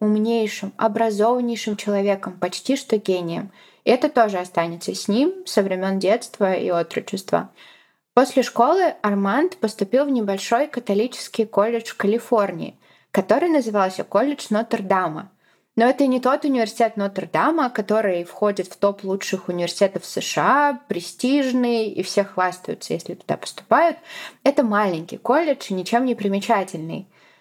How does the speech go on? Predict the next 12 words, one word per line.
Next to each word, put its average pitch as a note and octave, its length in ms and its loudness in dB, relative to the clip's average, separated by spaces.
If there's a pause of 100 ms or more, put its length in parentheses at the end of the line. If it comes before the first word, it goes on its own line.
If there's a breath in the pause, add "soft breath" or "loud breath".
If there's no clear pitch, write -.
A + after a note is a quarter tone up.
(300 soft breath)
Но G#3+ 120 6
Арманд G#3 580 2 (180)
хотел, F#3+ 680 0
чтобы - 300 -6
все B3+ 200 0
думали, A3 300 0
что G3+ 180 0
это G3+ 160 -2
тот G3 240 0
самый F3 480 0
университет D#3 500 -2
Нотр-Дама, B3 840 0